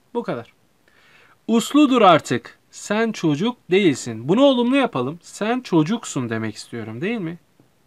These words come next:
E, çocuk kelimesini yüklem yapmışsam buradaki sın sin benim için nedir?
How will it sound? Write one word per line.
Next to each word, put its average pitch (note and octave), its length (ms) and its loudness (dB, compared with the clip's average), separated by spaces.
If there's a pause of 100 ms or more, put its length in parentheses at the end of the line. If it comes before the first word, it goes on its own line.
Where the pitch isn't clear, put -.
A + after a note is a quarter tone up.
(1080)
E, C3 60 -8
çocuk E3 460 -4
kelimesini F3+ 680 0
yüklem F#3+ 520 -2
yapmışsam E3+ 640 -4
buradaki F3+ 420 -4
sın G3 240 -8
sin C#3 300 -8
benim D#3+ 220 -4
için D3+ 240 -4
nedir? F#3 380 -2